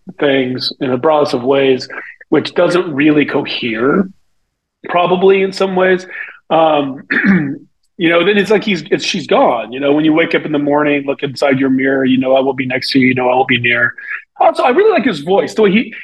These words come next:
it's a very interesting kind of, uh,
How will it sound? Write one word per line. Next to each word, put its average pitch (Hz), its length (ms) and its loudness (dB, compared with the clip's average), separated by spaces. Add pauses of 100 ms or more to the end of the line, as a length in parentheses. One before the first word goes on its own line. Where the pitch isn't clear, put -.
it's 208 180 0
a 233 40 2
very 294 300 2
interesting 185 640 0
kind 185 220 0
of, 135 300 0
uh, 139 520 2